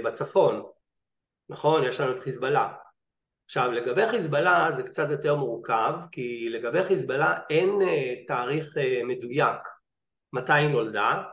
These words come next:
נקרא לזה ככה, נולדה, במרכאות, אבל היא נוסדה באלף תשע מאות שמונים וארבע. זה אומר שמבחינה נומרולוגית רצוי, מומלץ, לעשות כל דבר אפשרי, ולגרום לארגון הזה,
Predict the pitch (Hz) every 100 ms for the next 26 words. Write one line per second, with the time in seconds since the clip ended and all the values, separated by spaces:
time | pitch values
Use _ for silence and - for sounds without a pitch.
0 | - 110 123 127 113 - 110 - 127 107
1 | 101 95 107 - - _ _ 120 120 -
2 | 107 147 220 - _ _ _ _ _ -
3 | 151 151 170 170 151 147 185 190 170 151
4 | 160 156 160 151 147 143 127 139 135 117
5 | 107 104 104 117 120 151 185 160 151 -
6 | _ - 135 131 - 143 151 156 131 117
7 | 135 147 117 113 - _ _ 104 123 -
8 | 196 151 - - - _ _ 127 147 165
9 | 139 - - - _ _ _ _ _ 143
10 | 139 - 175 - 185 175 143 131 127 -
11 | 120 107 131 - - _ _ 127 147 143
12 | 143 165 175 139 123 117 120 - 131 135
13 | 160 165 135 131 120